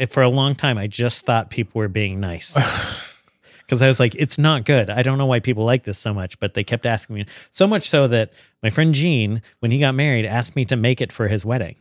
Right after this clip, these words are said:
Speaker 2: Yeah.
Speaker 1: So I made two full-size kegs of that beer for his wedding, and there was none left.
Speaker 2: Oh.
Speaker 1: So, like,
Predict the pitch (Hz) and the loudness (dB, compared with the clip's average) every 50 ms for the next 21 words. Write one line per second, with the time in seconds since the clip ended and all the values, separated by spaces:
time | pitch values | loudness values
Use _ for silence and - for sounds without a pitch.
0 | - 139 165 156 120 - _ _ _ _ _ _ - 117 110 113 117 120 120 104 | 0 2 2 2 2 0 _ _ _ _ _ _ 2 2 4 4 4 4 2 0
1 | - _ - - - 127 131 131 - - 139 135 - - 131 120 110 - - 139 | -2 _ -4 0 2 4 4 4 2 2 2 2 2 2 2 2 2 2 0 0
2 | 143 135 123 113 104 101 92 87 110 107 - - 110 101 98 107 113 139 135 113 | 2 2 0 0 0 0 0 0 -2 -2 -2 -2 -4 -4 -2 0 0 2 2 0
3 | 104 107 101 113 127 120 104 95 104 101 110 117 110 104 107 107 87 - - - | 0 -2 -2 0 0 0 0 -2 -2 0 0 0 0 0 0 -2 -2 -4 -10 -14
4 | - - _ _ _ - - 123 135 123 - _ _ _ _ - - 120 110 107 | -16 -18 _ _ _ 0 4 4 4 4 0 _ _ _ _ -4 0 2 2 4
5 | 107 101 95 - - | 2 2 0 -2 -8